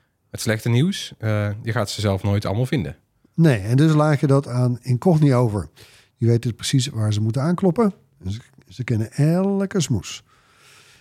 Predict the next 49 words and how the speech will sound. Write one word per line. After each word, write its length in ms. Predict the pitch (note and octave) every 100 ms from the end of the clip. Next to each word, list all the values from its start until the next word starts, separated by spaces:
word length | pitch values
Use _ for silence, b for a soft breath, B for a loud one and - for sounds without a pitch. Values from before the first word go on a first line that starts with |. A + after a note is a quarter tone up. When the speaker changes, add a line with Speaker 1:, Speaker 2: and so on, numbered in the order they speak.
| b
Speaker 2:
Eh, 340 | - D3 D3+ D3
en 80 | D#3
er 60 |
zijn 160 | D3+ F#3
eigenlijk 300 | D#3+ E3+ E3
maar 140 | D#3+
drie 180 | C3 D3
stappen. 680 | - E3 F3+ A3+ A3 F3 D#3+
Je 100 | D#3+
maakt 180 | C3+ B2
een 100 | A#2+
account 380 | A#2 F3+ F#3+ F3+
aan, 260 | F3+ F#3+
je 80 | D3
geeft 200 | A2+ G2+
Incogni 500 | A#2+ G#2+ C3+ A#2+ G2+ -
toestemming 580 | E3+ - D#3+ D#3 D#3+
om, 160 | C#3 A#2+
om 260 | A#2 A#2 A#2
namens 360 | B2 C3 A2+
jou 220 | G#2 G#2+ G2+
te 100 | C3
handelen. 480 | C#3 F#3 F3+ F3+ - b b -
En 80 | C#3+
als 100 | B2+
laatste 300 | C3 B2 A#2+
stap 400 | - A#2 - -
wachten 560 | G2+ F#2 F#2 - G#2 -
tot 160 | A2+
het 120 | G#2+
allemaal 240 | F2+ F#2 G2+
is 260 | G#2+ - _
verwijderd. 600 | - F#3 C#3 A#2 A#2+ - _ _ -
Speaker 1:
Ja, 140 | B2 - _
ik 120 | -
heb 120 | -
zo'n 120 | - G2
account 340 | - F#2+ F#2+
aangemaakt 580 | G2+ G#2 G2+ E2 F2+ -
en 80 | G2
dan 100 | F#2+
zie 160 | G#2
je 100 | G2+
ook 240 | - G2 -
de 60 |
voortgang 560 | F#2+ G#2+ C3 - A2 F#2
van 140 | G2
die 100 | F#2+
verwijdering 640 | F2 F#2 G2+ A#2+ A#2+ E3+